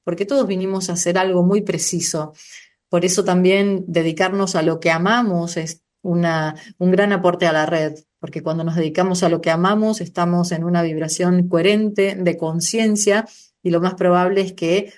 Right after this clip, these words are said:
podamos hacer esa labor amorosa en el colectivo. Entonces, esto de, de los prejuicios, de la soberbia, incluso del clasismo espiritual, ¿vieron el clasismo social, no? Que hay, hay, hay personas que son clasistas y de alguna manera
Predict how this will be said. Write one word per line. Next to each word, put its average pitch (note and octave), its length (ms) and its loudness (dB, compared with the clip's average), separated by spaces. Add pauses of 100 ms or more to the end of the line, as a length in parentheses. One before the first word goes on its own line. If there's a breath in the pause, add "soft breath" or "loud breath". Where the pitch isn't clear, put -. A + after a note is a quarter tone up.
(140 loud breath)
podamos E3+ 720 0
hacer F3 300 -4
esa E3 340 -2
labor F3 460 2
amorosa E3+ 760 -2
en E3+ 120 -2
el D#3 120 -4
colectivo. D#3 720 -4 (420 loud breath)
Entonces, C4 440 2
esto D#4 240 0
de, G3+ 260 4
de F3+ 140 0
los F#3+ 120 0
prejuicios, G3+ 840 0
de F3+ 140 -4
la E3 100 -6
soberbia, F3 720 2 (280 loud breath)
incluso A3 400 0
del F3 240 2
clasismo G3 580 0
espiritual, F#3 800 0 (320 loud breath)
¿vieron C#4+ 340 -2
el F3+ 140 -2
clasismo F#3+ 440 -2
social, E3+ 540 0
no? C#4 220 -4
Que E3 260 0
hay, D#3 360 -4
hay, F3 280 -4
hay D#3+ 160 -6
personas G3+ 440 -2
que F3+ 100 -6
son E3+ 180 -4
clasistas A#3 640 0
y G#3 140 2
de G#3+ 80 4
alguna E3+ 260 0
manera F#3+ 460 0